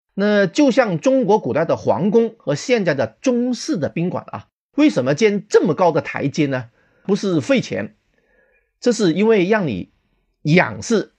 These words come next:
让你去膜拜。那这是外在的。关键呢，是产品介绍的资料要做到一个一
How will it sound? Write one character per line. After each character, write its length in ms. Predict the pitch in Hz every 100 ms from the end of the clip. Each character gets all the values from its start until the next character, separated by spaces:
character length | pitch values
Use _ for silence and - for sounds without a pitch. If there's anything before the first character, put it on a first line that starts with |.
| -
让 220 | 165 160
你 80 | 104
去 220 | 160 127
膜 460 | 101 98 107 95 160
拜。 280 | 185 - _ _ _ _ _ _
那 140 | 123 160
这 100 | 208
是 100 | 185
外 200 | 226 185
在 160 | 147
的。 160 | 113 - _ _ _ _ _ _ -
关 320 | 254 262 240
键 160 | 247
呢， 200 | 190 165 -
是 200 | - 165
产 380 | - - 131 247
品 260 | 202 98 90
介 180 | - 247
绍 80 | 180
的 140 | 147
资 160 | - 220
料 200 | 180 -
要 160 | - 175
做 160 | 185
到 200 | 170 131
一 160 | 113 175
个 220 | 185 117 214
一 180 | 214